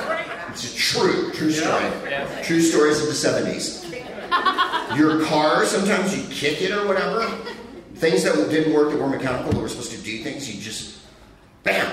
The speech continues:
Speaker 1: give them a bash or hit them against the wall or something, and they fucking, you ever see the movie The Longest Day? It's a, it's an awesome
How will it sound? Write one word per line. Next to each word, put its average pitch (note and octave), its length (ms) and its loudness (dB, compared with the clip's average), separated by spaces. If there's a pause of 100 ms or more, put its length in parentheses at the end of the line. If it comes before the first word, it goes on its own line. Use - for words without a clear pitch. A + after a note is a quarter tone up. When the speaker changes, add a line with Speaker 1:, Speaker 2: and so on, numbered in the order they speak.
Speaker 1:
give C3 120 -2
them A#2+ 100 0
a - 40 -6
bash - 520 0
or G#2+ 60 -2
hit D3+ 120 -2
them C#3+ 100 0
against C3+ 220 -4
the - 80 -4
wall G#2+ 280 -4
or A#2 60 -6
something, A#2 420 -6
and A2+ 100 -6
they A2 100 -2
fucking, A2 440 -8 (520)
you C3 80 2
ever E3+ 100 4
see F3+ 160 2
the E3 100 2
movie D#3 220 4
The C#3+ 80 0
Longest B2+ 580 -2
Day? A#2+ 520 0
It's C#3 180 -6
a, - 560 -2
it's A2 180 -2
an C3+ 160 0
awesome D#3 640 2